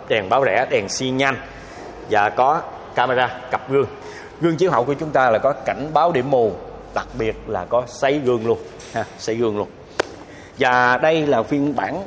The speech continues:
đặc biệt, phiên bản đặc biệt. À, cho nên là sử dụng cái, à, bộ mâm. Ừ, mâm của chúng ta là mâm mười tám.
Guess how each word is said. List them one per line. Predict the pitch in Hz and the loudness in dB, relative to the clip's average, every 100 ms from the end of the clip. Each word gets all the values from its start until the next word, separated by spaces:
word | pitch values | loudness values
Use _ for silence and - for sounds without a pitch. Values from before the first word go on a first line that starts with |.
| - | -10
đặc | - 131 | -6 -2
biệt, | 107 - - - - - | -2 -4 -16 -18 -18 -8
phiên | 135 113 | -4 0
bản | 107 - | 0 0
đặc | 104 | -2
biệt. | 92 - - - - | -4 -4 -18 -20 -10
À, | 110 92 | -8 0
cho | 127 | 2
nên | 127 120 | 4 4
là | 107 | 4
sử | - 104 131 | 2 -2 -2
dụng | 113 98 107 110 | -4 -4 -6 -2
cái, | 131 131 131 | 2 4 4
à, | 117 113 | 4 2
bộ | 107 107 90 | 0 -2 -2
mâm. | 113 110 - - - | 0 0 -4 -18 -16
Ừ, | 92 87 | -14 -6
mâm | 104 101 | -6 -4
của | 107 | -6
chúng | 127 | -2
ta | 113 | 0
là | 95 | 0
mâm | 90 104 101 | 0 -4 -4
mười | 92 | -2
tám. | 110 120 | 0 0